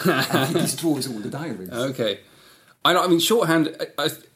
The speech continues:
Speaker 1: it's something I'd like to be able to do just because it's a, it's a nice skill to have, but
Speaker 2: Mm.
Speaker 1: it kind of defeats the object for writing for me, because I'm lucky in that if I write something down, I'll probably remember it.
Speaker 2: Mm.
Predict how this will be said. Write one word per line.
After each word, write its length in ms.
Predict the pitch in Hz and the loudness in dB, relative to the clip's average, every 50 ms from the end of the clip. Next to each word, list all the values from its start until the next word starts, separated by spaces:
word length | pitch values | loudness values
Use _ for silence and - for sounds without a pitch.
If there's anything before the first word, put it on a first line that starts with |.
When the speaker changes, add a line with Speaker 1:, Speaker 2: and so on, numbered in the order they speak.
| _ - | _ -6
Speaker 1:
it's 140 | - 147 - | -2 0 2
something 260 | - 190 190 202 180 | 2 0 2 2 2
I'd 120 | 160 156 147 | 2 4 4
like 160 | 147 147 143 | 2 2 2
to 80 | - | 2
be 60 | 151 147 | 0 0
able 100 | 139 123 | 0 0
to 80 | - - | -2 0
do 140 | 139 131 | 0 0
just 180 | 120 127 123 - | 0 0 -2 -2
because 300 | - 127 - 139 113 127 | -4 -4 -4 -2 -4 -2
it's 160 | 104 110 - | -2 -2 -4
a, 60 | 131 - | -4 -4
it's 100 | 120 - 120 | -4 -4 -2
a 20 | |
nice 220 | 123 117 113 - | 0 0 0 -2
skill 200 | - - 135 117 107 | -2 0 0 -2 -2
to 80 | 120 123 | -2 -4
have, 280 | 131 139 110 87 - - - | -4 -2 -4 -4 -4 -4 -2
but 120 | 127 120 | -2 -2
Speaker 2:
Mm. 100 | 117 107 | -2 -4
Speaker 1:
it 120 | 143 135 - | -8 -6 -4
kind 160 | - 160 160 | -2 0 0
of 120 | 156 - | 0 0
defeats 340 | - 135 - 160 147 143 - | -2 -4 -2 -2 -2 -2 -2
the 120 | - 139 147 | 0 0 0
object 340 | 147 131 117 117 92 - | 0 0 0 -4 -4 -4
for 80 | - 117 | -4 -2
writing 340 | 110 110 107 - 113 110 104 | -2 0 0 -2 -4 -4 -4
for 80 | 110 | -2
me, 160 | 123 127 110 101 | 0 0 0 -2
because 480 | 101 104 - - 120 113 - - - - _ _ _ _ _ _ _ _ _ _ _ _ _ _ _ _ _ _ _ _ _ _ _ _ _ _ _ _ _ _ _ _ - | -6 -6 -2 -2 0 0 -2 -4 -8 -20 _ _ _ _ _ _ _ _ _ _ _ _ _ _ _ _ _ _ _ _ _ _ _ _ _ _ _ _ _ _ _ _ -4
I'm 180 | 127 135 139 139 | 0 2 4 4
lucky 380 | 143 147 135 - - 127 117 | 4 4 2 0 0 -2 0
in 80 | 110 113 | 0 0
that 100 | 113 117 | 0 0
if 120 | 123 123 | 0 2
I 120 | 139 135 135 | 2 2 2
write 280 | 127 131 127 127 - | 4 4 2 2 2
something 240 | - 139 120 120 113 | 0 -2 -2 -2 0
down, 180 | 113 113 113 110 | 0 0 0 0
I'll 80 | 110 | -2
probably 340 | 110 - - 151 123 123 120 | -2 0 -2 -2 0 0 -2
remember 440 | 117 117 113 120 110 107 - - - | 0 0 -2 -2 -2 -4 -8 -10 -14
it. 120 | - - | -16 -14
Speaker 2:
Mm. 240 | - 139 131 120 120 | -10 -8 -8 -8 -8